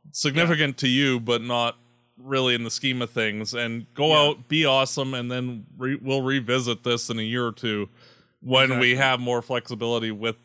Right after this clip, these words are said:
Speaker 1: all the other guys going and getting
Speaker 2: Yeah.
Speaker 1: dealt with, and then give him, like, a two-year, three, two and a half million, three million if he deserves it kinda deal.
Speaker 2: Matthew Phillips is an interesting one. He's a U F A. He's making league minimum. I can't see the Matthew Phillips wanting to come back here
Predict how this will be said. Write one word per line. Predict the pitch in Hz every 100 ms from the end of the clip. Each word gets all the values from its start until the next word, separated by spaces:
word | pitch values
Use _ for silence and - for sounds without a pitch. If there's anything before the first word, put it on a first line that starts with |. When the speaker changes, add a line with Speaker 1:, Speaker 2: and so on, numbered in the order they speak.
| -
Speaker 1:
all | 120 120
the | 110
other | 127 131
guys | 107 110 101
going | - 113 101 101 107 - _ _
and | 113 113
getting | 107 107 104
Speaker 2:
Yeah. |
Speaker 1:
dealt | 104 107
with, | 92 101 98 _ _ _ _
and | - 110
then | 110 107
give | 104 110 104
him, | 110
like, | 104 104
a | 104
two-year, | - 113 107 107 104
three, | - 123 120 113
two | - - 120
and | 107
a |
half | 107 107 110
million, | 110 107 107 104 98
three | - 120
million | 113 107 104 104
if | 101 _
he | 107 104 95 -
deserves | 104 107 110 98 95
it | 101 - - _
kinda | 110 95 92
deal. | 90 92 90 _ _ _ _ _ _ _
Speaker 2:
Matthew | 151 160 202 233 208
Phillips | - 160 135 107 -
is | 135
an | 139
interesting | 139 135 127 151
one. | 135 120
He's | 127 139
a | 139
U | 165
F | 190 180
A. | 151 147
He's | 139
making | 147 151 147 147
league | 156
minimum. | 147 143 143 143 143
I | 139 175
can't | 190 - 208 202
see | - 180
the | 170 160 147 120
Matthew | 156 156 156 156
Phillips | 143 151 151 -
wanting | 156 156
to | 147
come | 160 147
back | 127 127 143
here | - 147 143 131